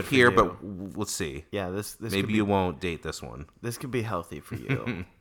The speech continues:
Speaker 2: Maybe get back into some of the more creative stuff you're into.
Speaker 1: Yes. Um, and your girl's sporting a new haircut.
Speaker 2: I know.
Speaker 1: A little bit shorter.
Speaker 2: Yes.
Speaker 1: What are your thoughts?
Speaker 2: I, I like it. You know, it, it made her face stand out a little bit more,
Speaker 1: Mm-hmm.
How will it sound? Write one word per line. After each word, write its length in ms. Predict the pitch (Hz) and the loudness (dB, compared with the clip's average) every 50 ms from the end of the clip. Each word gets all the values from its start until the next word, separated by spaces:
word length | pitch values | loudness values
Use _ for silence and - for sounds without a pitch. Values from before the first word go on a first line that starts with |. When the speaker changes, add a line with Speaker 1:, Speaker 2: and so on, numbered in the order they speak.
| _ _ _ | _ _ _
Speaker 2:
Maybe 300 | - 104 107 104 110 107 | -6 -6 -4 -2 -2 -2
get 160 | 104 110 98 | -2 -2 -2
back 240 | 113 104 98 98 - | -2 -2 -2 -4 -6
into 220 | 107 98 98 104 | -8 -8 -8 -8
some 180 | - 113 101 98 | -8 -6 -6 -6
of 60 | 92 | -4
the 40 | 92 | -4
more 200 | 92 92 87 85 | -4 -6 -6 -8
creative 360 | - - 98 90 85 85 80 | -8 -6 -6 -6 -6 -8 -10
stuff 300 | - - - 82 82 - - | -10 -10 -8 -10 -10 -10 -12
you're 140 | 82 76 | -12 -12
into. 280 | 73 76 76 78 - 87 | -12 -12 -12 -10 -8 -6
Speaker 1:
Yes. 500 | 85 80 73 69 64 65 73 - - - | -4 -4 -4 -4 -6 -8 -8 -8 -10 -4
Um, 260 | - 90 101 104 104 95 | 0 2 4 4 4 2
and 120 | 107 104 | 0 0
your 100 | 107 107 | 0 0
girl's 340 | 95 - 98 110 135 151 - | 2 2 4 4 4 2 0
sporting 360 | - - - 104 107 82 107 | -4 -4 -2 -2 0 0 -2
a 60 | 110 113 | -2 -2
new 120 | 117 117 | 0 0
haircut. 460 | 123 123 156 190 - 123 95 80 - - - - - - | 0 0 -2 -2 -4 -8 -8 -8 -10 -12 -16 -20 -16 -12
Speaker 2:
I 180 | - 92 107 101 | -8 -6 -6 -6
know. 600 | 101 95 95 98 98 98 95 92 90 87 87 - _ - | -4 -4 -2 0 0 0 0 0 -2 -4 -8 -12 _ -10
Speaker 1:
A 60 | 80 | -6
little 220 | 80 90 90 95 90 | -4 -2 -2 -2 -2
bit 160 | 104 - - | -2 -4 -2
shorter. 500 | - - 120 131 170 135 85 60 - - | -2 -2 -2 -2 -2 -2 -4 -6 -6 -8
Speaker 2:
Yes. 440 | - 98 101 101 101 98 95 - - | -8 -6 -6 -4 -6 -6 -8 -8 -6
Speaker 1:
What 120 | 90 90 | -2 -2
are 40 | 95 | 0
your 100 | 95 101 | 0 -2
thoughts? 600 | 101 - 113 123 151 - 101 - - - - - - - - _ - - | 0 0 -2 -2 -2 -4 -10 -12 -12 -12 -12 -14 -18 -20 -20 _ -12 -6
Speaker 2:
I, 160 | - 277 285 - - 233 | -4 -4 -2 0 0 0
I 20 | |
like 320 | 240 247 262 254 220 - 113 | 0 0 -2 -4 -4 -4 -4
it. 220 | 104 98 92 - - | -4 -4 -4 -6 -8
You 160 | 104 113 117 117 | -8 -6 -4 -2
know, 340 | 120 127 139 139 139 135 - | 0 0 0 -2 -2 -4 -4
it, 300 | 110 120 113 - - - _ | -4 -4 -4 -4 -6 -10 _
it 340 | 117 123 117 117 104 - - | -4 -4 -2 -4 -4 -6 -6
made 440 | 120 120 123 143 147 147 127 120 - - | -4 -2 -2 0 0 -2 -2 -6 -10 -14
her 260 | - 113 113 117 107 101 | -12 -6 -4 -2 -2 -4
face 600 | - - 110 104 113 127 - - - - - - | -4 -4 -4 -4 -4 -6 -8 -12 -12 -14 -14 -14
stand 400 | - - - - 143 143 147 151 | -16 -12 -8 -6 -6 -6 -4 -4
out 180 | 151 156 160 160 | -4 -4 -4 -4
a 40 | 156 | -6
little 260 | 160 160 160 160 156 | -8 -8 -8 -8 -8
bit 180 | 156 160 - 156 | -8 -10 -8 -8
more, 320 | 156 156 160 160 160 160 | -8 -8 -6 -6 -4 -4
Speaker 1:
Mm-hmm. 360 | - 101 87 87 85 85 87 | -4 -4 -4 -4 -6 -6 -8